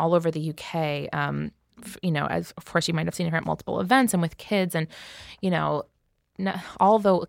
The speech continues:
sort of weirdness about it aside, um, seeing her with kids is always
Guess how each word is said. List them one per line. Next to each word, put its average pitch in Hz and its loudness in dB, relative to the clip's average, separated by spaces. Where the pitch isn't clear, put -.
sort - -8
of 277 -6
weirdness 240 -2
about 220 0
it 214 2
aside, 180 2
um, 160 2
seeing 165 -4
her 175 -8
with 170 -10
kids - -12
is 170 -12
always 170 -8